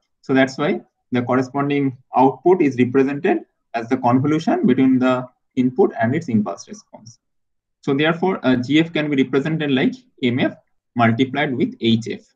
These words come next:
Then, in order to obtain the G T, what you need to do is, in order to get G T, so G T is nothing but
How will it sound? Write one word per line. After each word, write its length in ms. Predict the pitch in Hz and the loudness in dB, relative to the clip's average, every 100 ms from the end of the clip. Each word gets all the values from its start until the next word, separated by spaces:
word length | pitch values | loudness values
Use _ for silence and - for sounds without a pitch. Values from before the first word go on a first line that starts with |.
| _ _ _ _ _ _ _ _ _ _ _ _ _ _ _ _ _ _ _ _ _ _ _ | _ _ _ _ _ _ _ _ _ _ _ _ _ _ _ _ _ _ _ _ _ _ _
Then, 360 | 127 156 190 - _ _ _ _ _ _ _ _ _ _ _ _ _ _ _ _ | 0 2 2 -2 _ _ _ _ _ _ _ _ _ _ _ _ _ _ _ _
in 140 | 151 | 0
order 180 | 160 165 | 4 4
to 60 | - | 4
obtain 640 | - - - 180 262 117 | 4 2 2 4 4 4
the 80 | 120 | 0
G 260 | 120 160 202 | -2 0 0
T, 320 | 135 175 330 - _ _ _ | 0 -4 -6 -12 _ _ _
what 180 | 139 135 | -2 2
you 80 | 165 | 4
need 200 | 165 165 | 2 2
to 100 | 165 | 2
do 280 | 127 170 151 | 4 4 6
is, 280 | 147 - - _ _ _ _ _ _ _ _ _ _ _ _ _ | 2 -2 -14 _ _ _ _ _ _ _ _ _ _ _ _ _
in 100 | 135 | -2
order 220 | 143 - | -2 -4
to 280 | 160 147 - _ _ _ _ _ _ _ _ _ _ _ _ _ _ _ _ _ _ _ _ _ _ _ _ _ 127 | -2 -2 -4 _ _ _ _ _ _ _ _ _ _ _ _ _ _ _ _ _ _ _ _ _ _ _ _ _ -4
get 280 | 143 156 117 | 0 0 0
G 200 | 123 185 | 0 2
T, 320 | 131 135 - | 4 2 0
so 120 | - | -2
G 200 | 120 131 | -2 -2
T 120 | - | 0
is 120 | 185 170 | 0 0
nothing 340 | 151 180 165 | -2 -2 0
but 240 | 131 185 | -2 -2